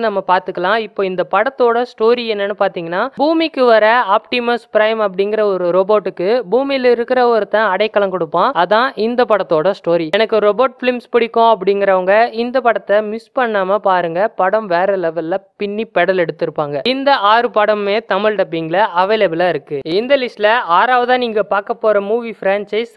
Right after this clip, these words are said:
ராக்கி. ஆயிரத்தி தொள்ளாயிரத்தி எழுவத்தி ஆறுல ஸ்டார்ட் பண்ண இந்த படத்தோட பிரான்சைஸை ரெண்டாயிரத்தி பதினெட்டுல தான் கம்ப்ளீட் பண்ணிருக்காங்க. சில்வஸ்டர் ஸ்டாலனோட ஒரு எபிக் மூவின்னு இந்த படத்தை சொல்றாங்க.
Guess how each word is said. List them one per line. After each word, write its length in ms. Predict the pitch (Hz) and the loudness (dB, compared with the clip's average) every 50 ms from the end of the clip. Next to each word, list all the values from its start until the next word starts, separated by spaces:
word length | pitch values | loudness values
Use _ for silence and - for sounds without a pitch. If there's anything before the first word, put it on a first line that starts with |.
| 175 170 | 0 0
ராக்கி. 300 | 175 175 170 - 185 160 151 - 190 | 0 0 -2 -6 -10 -6 -2 0 2
ஆயிரத்தி 420 | 220 247 247 247 247 240 - 254 247 - 214 | 2 2 2 2 0 -2 -6 -10 -8 -4 -2
தொள்ளாயிரத்தி 520 | 202 208 220 220 214 208 208 208 214 220 214 208 | 0 2 2 2 2 0 -2 -6 -8 -8 -6 -4
எழுவத்தி 340 | 202 226 247 254 247 - 220 196 190 | -4 -4 -6 -8 -6 -2 0 0 2
ஆறுல 220 | 196 214 233 233 220 - | 2 0 -2 -4 -10 -6
ஸ்டார்ட் 260 | - 202 190 185 _ - | -4 -4 -4 -4 _ -6
பண்ண 220 | 190 190 196 208 208 196 | -6 -4 -4 -4 -4 -6
இந்த 140 | 202 202 233 - | -6 -6 -4 -2
படத்தோட 340 | 220 208 208 208 214 208 196 185 - - | 0 -2 -2 -2 -4 -4 -4 -4 -4 -4
பிரான்சைஸை 600 | 180 185 202 214 - - 196 185 - - 190 196 185 180 | -4 -4 -4 -4 -6 -6 -6 -6 -4 -2 -2 0 0 0
ரெண்டாயிரத்தி 540 | 185 202 226 226 220 214 208 214 208 220 220 220 - 185 | 0 2 2 2 2 2 -2 -4 -8 -8 -8 -6 -4 -4
பதினெட்டுல 480 | 190 190 247 247 240 233 - 196 185 175 | -4 -4 -4 -6 -6 -6 -4 -6 -4 -4
தான் 140 | 185 208 220 - 190 | -4 -6 -4 -6 -6
கம்ப்ளீட் 320 | 185 175 - 202 196 - - | -6 -6 -8 -10 -8 -8 -8
பண்ணிருக்காங்க. 500 | 185 185 175 170 160 160 160 156 160 170 196 240 277 - _ _ - | -8 -8 -8 -8 -8 -8 -8 -6 -4 -2 -2 -2 -4 -6 _ _ -8
சில்வஸ்டர் 540 | 254 254 262 269 269 262 - - 254 247 247 | -8 -6 -4 -2 -4 -4 -4 -4 -4 -4 -4
ஸ்டாலனோட 540 | _ - 226 220 226 226 214 214 208 208 208 233 247 240 | _ 0 2 2 2 2 2 2 2 2 2 4 4 2
ஒரு 100 | 226 214 202 202 208 | 2 0 0 -2 -2
எபிக் 300 | 202 208 277 294 285 - 240 226 | -2 -2 -4 -6 -6 -6 -4 -2
மூவின்னு 380 | 233 233 226 220 208 208 233 233 214 | -2 -2 0 -2 -2 -2 -2 -2 -2
இந்த 140 | 196 185 190 165 | -2 -4 -4 -2
படத்தை 240 | 180 180 - 196 185 - | -4 -4 -4 -6 -4 -4
சொல்றாங்க. 340 | 190 175 170 170 165 160 170 | -4 -2 -2 -2 -2 -2 -2